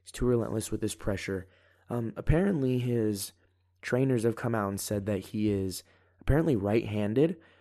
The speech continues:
but for some reason, for, for, for some reason with his wrestling, he's just always led with his right foot forward. So obviously, that's gonna be a southpaw stance. Um,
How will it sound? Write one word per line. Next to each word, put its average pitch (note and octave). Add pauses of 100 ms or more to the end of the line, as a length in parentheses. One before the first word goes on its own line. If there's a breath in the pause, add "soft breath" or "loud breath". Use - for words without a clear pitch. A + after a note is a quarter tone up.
(140 loud breath)
but B2
for A#2
some C3
reason, B2+
for, -
for, B2+
for -
some D#3
reason D3
with C3+
his G#2
wrestling, A2+
he's G#2
just G#2
always G2
led G2+
with F#2+
his F#2
right F#2+
foot E2
forward. G2
So -
obviously, F#2 (440 soft breath)
that's F#2+
gonna G#2
be F#2+
a F2+
southpaw F#2
stance. - (380 soft breath)
Um, A2+